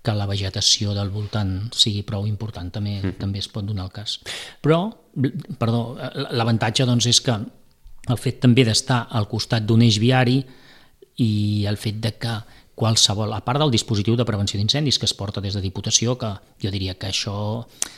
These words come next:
Speaker 1: va donar un salt qualitatiu a l'hora de poder actuar en els anys noranta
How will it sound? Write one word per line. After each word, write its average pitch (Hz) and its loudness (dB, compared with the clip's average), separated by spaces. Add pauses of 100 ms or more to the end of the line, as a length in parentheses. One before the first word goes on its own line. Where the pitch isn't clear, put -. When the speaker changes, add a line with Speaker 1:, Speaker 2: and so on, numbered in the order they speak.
(120)
Speaker 1:
va 110 4
donar 113 4
un 113 4
salt 113 4
qualitatiu 113 2
a 107 2
l'hora 110 2
de 104 -2
poder 107 -2
actuar 104 -2 (460)
en 101 0
els 101 -4
anys 104 0
noranta 107 0